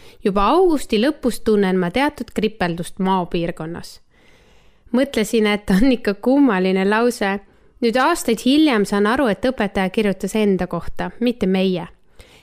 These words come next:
Ka mina olen seda tundnud ja nimetan seda magusaks ärevuseks. See sisaldab erisuguseid tundeid ja mõtteid, kuid põhiline on see, et sa taipad jälle, et tahad seda tööd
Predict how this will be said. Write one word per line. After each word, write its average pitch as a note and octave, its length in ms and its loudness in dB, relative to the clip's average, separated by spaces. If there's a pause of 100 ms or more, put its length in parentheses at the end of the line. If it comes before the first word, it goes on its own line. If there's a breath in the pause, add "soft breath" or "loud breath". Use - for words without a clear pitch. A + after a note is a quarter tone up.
(120)
Ka A3 240 2
mina D4 320 4
olen F#3+ 180 2
seda F#3+ 220 -4
tundnud A3+ 560 2 (320 soft breath)
ja A3+ 160 2
nimetan C#4 560 2
seda F#3+ 180 0
magusaks C4+ 800 -2
ärevuseks. F3 800 -6 (840 soft breath)
See B3+ 140 -2
sisaldab A3 560 0
erisuguseid F#3+ 720 -2
tundeid G#3+ 480 2
ja F3+ 40 0
mõtteid, G3 520 -2 (340 loud breath)
kuid A3+ 320 2
põhiline D4 480 4
on F#3+ 220 2
see, C#4+ 320 0
et - 100 -4
sa F#3+ 140 -6
taipad A#3+ 480 -2
jälle, G3 400 0
et - 160 -14
tahad A3+ 260 0
seda F#3+ 220 -6
tööd F#3+ 260 -2